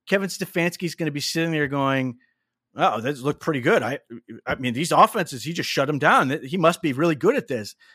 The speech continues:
I have to think that Kevin Stefanski, the guy who was willing to just bail on Baker Mayfield in the most unceremonious manner possible, despite leading an eleven win team to the playoffs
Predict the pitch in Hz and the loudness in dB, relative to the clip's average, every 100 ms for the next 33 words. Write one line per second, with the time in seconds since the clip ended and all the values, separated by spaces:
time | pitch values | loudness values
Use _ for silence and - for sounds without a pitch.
0 | _ _ - 180 214 220 269 - 240 - | _ _ 2 4 6 6 4 2 -4 0
1 | 233 180 143 - _ _ _ _ _ 185 | 2 2 0 -6 _ _ _ _ _ -4
2 | 190 208 226 - 202 - 208 202 180 156 | 2 2 2 -2 -4 0 0 0 0 2
3 | 165 151 190 202 196 175 170 135 156 190 | 4 6 6 6 4 2 0 0 0 0
4 | 180 - 165 160 160 - _ _ _ _ | -2 -2 -2 0 0 -2 _ _ _ _
5 | - 151 220 233 214 185 190 185 175 170 | 4 8 8 8 6 4 2 2 0 0
6 | 147 131 131 156 165 160 147 - 170 208 | 0 -2 -2 -2 0 2 0 -2 -4 -2
7 | - 214 202 175 175 165 156 160 147 131 | -2 -2 0 2 2 0 -2 -2 -2 -2
8 | - 165 143 117 107 - - - - 143 | 0 0 0 -6 -10 -10 -20 -20 -10 -8
9 | - 185 180 165 165 151 135 143 151 156 | 2 2 2 0 2 0 2 4 2 2
10 | 151 143 - 156 147 143 135 120 110 151 | 0 -2 -2 -2 0 0 -2 -6 -6 0
11 | 151 131 123 - | 2 2 0 -4